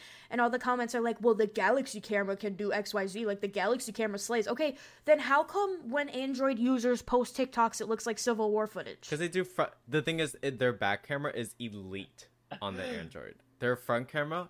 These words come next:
Speaker 2: pure ass, like,
Speaker 3: Yeah,
Speaker 2: seven twenty P
Speaker 3: it's only the back
Speaker 2: MacBook
Speaker 3: camera that's
Speaker 2: ass.
Speaker 3: good. So all
Speaker 1: Why?
Speaker 3: those
Speaker 2: Like, my
Speaker 3: users
Speaker 2: older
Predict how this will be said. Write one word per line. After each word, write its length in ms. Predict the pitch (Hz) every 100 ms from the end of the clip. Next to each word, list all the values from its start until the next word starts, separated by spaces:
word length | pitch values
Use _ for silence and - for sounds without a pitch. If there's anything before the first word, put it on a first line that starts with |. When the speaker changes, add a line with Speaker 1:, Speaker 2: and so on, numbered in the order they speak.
| _
Speaker 2:
pure 720 | - - - 117 131 143 147 - -
ass, 360 | 92 80 - -
like, 120 | 101 147
Speaker 3:
Yeah, 120 | 139
Speaker 2:
seven 300 | 127 123 127
twenty 120 | 160
P 40 | 175
Speaker 3:
it's 80 |
only 280 | - 175 185
the 100 | 190
back 240 | 156 143 135
Speaker 2:
MacBook 100 | 92
Speaker 3:
camera 220 | 135 131 127
that's 100 | 127
Speaker 2:
ass. 300 | - 120 104
Speaker 3:
good. 100 | 117 - 151 _ _ -
So 120 | 196
all 60 | 214
Speaker 1:
Why? 400 | 220 277 320 370
Speaker 3:
those 80 |
Speaker 2:
Like, 140 | - -
my 120 | 127
Speaker 3:
users 220 | 131 147
Speaker 2:
older 140 | 113